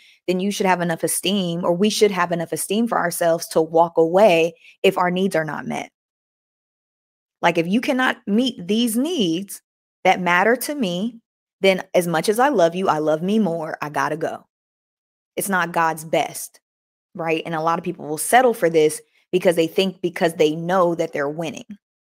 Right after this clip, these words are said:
So it's a self-esteem thing. Just like, that's why I tell married men all the time, or men that are in relationships, don't think that it's a compliment that people are after you now that you're in a relationship.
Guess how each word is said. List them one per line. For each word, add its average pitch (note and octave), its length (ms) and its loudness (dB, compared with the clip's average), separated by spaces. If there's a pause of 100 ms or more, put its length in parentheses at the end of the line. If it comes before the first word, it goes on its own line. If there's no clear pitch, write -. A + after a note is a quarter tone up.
(460)
So F#3 140 2
it's G3 100 -2
a G#3 60 0
self-esteem E3 600 -4
thing. - 400 -16 (260)
Just F#3+ 160 0
like, F#3 160 2
that's E3+ 340 0
why G3 100 4
I - 20 0
tell F3+ 280 0
married F3 380 0
men F3 160 -2
all F3 140 -2
the E3+ 80 -2
time, E3+ 200 -4
or E3 60 -6
men E3+ 280 -2
that E3 120 2
are D#3 80 0
in E3 140 -6
relationships, D#3+ 640 -4
don't F3 360 -2
think B3 220 4
that F#3+ 140 4
it's F3+ 120 0
a D#3+ 60 -2
compliment E3+ 560 -2
that D3+ 180 -2
people E3+ 260 -2
are - 120 -4
after D#3+ 260 -4
you D#3+ 180 -6
now D3+ 280 -6
that D3 200 -6
you're C#3 180 0
in D3 200 -6
a C#3+ 60 -6
relationship. - 580 -4